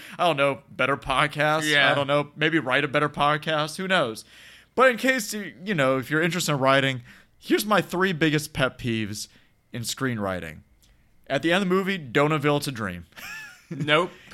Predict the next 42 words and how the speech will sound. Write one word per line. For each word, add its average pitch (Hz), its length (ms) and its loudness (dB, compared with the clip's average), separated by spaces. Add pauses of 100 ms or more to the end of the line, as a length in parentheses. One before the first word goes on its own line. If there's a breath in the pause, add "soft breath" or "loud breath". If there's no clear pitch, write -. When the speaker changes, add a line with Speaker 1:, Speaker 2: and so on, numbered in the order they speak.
(140)
Speaker 1:
That, 156 180 4
that's, 151 200 -2
you 151 120 -4
can't 180 300 2
do 160 120 6
that 135 180 4
anymore. 110 440 -4
You 107 100 -8
can't, 123 240 -6
like, 139 140 -2
unless 175 260 2
it's 147 140 -6
done 127 400 -4
really 185 260 2
cleverly, 180 400 -2
which 131 240 -4
normally 143 420 -4
it's 151 140 -8
not. 147 460 -2
Don't 147 180 -2
be 156 60 -2
Speaker 2:
Not 170 260 6
Speaker 1:
like, 185 80 -2
Speaker 2:
a - 20 -12
dream, 190 480 -2
not 131 380 -2
a 143 40 -6
coma. 117 520 -10
Speaker 1:
yeah, 131 280 0
it's, - 240 -8
it's, - 340 -10 (260)
it's 143 160 -6
a 113 40 -10
dream, 175 500 0
coma, 160 480 -2
or 120 240 -2
it - 20 0
was 110 140 -6
all 135 160 0
in 135 60 -4
my 127 120 0
head. 87 340 -6